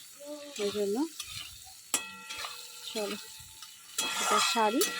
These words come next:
এটা অনেক কাজ আছে। রনি বেরোবে টিফিনে, ও হ্যাঁ, আজকে টিফিনে রনিকে বলেছি অনেকটা জল ঢালা ভাত আছে, ওই পান্তা ভাত। রনি আর আমি খেয়ে নেবো, বাবুকে দেবো না,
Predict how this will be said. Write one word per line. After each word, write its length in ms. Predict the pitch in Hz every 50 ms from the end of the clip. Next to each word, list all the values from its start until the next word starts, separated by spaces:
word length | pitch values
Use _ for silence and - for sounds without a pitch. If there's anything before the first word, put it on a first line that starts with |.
| - - - - - - - - - - - - - - - - - - - - - - -
এটা 140 | 339 339 339
অনেক 200 | 277 262 262 254 -
কাজ 200 | - 240 226 226 226
আছে। 220 | 220 214 214 233
রনি 260 | 214 220 220 220 226 226
বেরোবে 380 | 214 214 208 214 208 214 220
টিফিনে, 340 | 214 - 226 208 - 233 247
ও 60 | 240
হ্যাঁ, 260 | 226 214 208 226 208
আজকে 320 | 196 190 220 233 - - 269
টিফিনে 380 | - 269 254 - - 269 262 262
রনিকে 320 | 254 233 240 233 226 262
বলেছি 300 | 247 247 247 254 262 - 277
অনেকটা 380 | 233 202 208 226 - - 277 254
জল 240 | 233 226 202 202
ঢালা 220 | 208 226 220 226 226
ভাত 300 | 220 220 208 196 190 220
আছে, 220 | 220 214 - 277
ওই 100 | 262 262 233
পান্তা 360 | - 190 175 180 190 - 202 196
ভাত। 200 | 180 208 240 - - - - - - - - - - -
রনি 240 | 220 220 220 226 233
আর 80 | 233 233
আমি 180 | 233 226 240 240
খেয়ে 300 | - - 240 233 220 226
নেবো, 180 | 226 226 240
বাবুকে 420 | 247 240 208 208 214 214 - 240 233
দেবো 240 | 226 220 208 214 220
না, 160 | 226 254